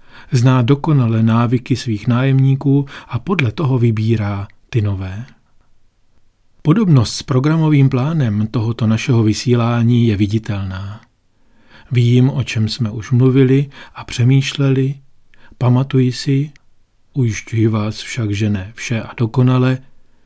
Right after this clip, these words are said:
o kterých tématech toho bylo už dost a které se tak trošku schovaly za ty ostatní. A proto jsem tentokrát připravil téma motýlků. O těch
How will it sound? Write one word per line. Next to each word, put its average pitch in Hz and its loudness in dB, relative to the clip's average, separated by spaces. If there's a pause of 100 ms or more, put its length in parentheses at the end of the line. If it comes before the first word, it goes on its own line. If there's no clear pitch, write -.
(420)
o 180 -4
kterých 120 -2
tématech 117 -2
toho 107 -6
bylo 107 -4
už - -14
dost 120 -2
a 120 -8
které 160 -4
se 180 -8
tak - -8
trošku 131 -2
schovaly 101 -6 (240)
za 113 -2
ty 113 -4
ostatní. 110 -8 (1500)
A 139 -4
proto 175 -2
jsem 117 0
tentokrát 143 -2
připravil 110 -2
téma 104 -2
motýlků. 107 -4 (1040)
O 117 -6
těch - -4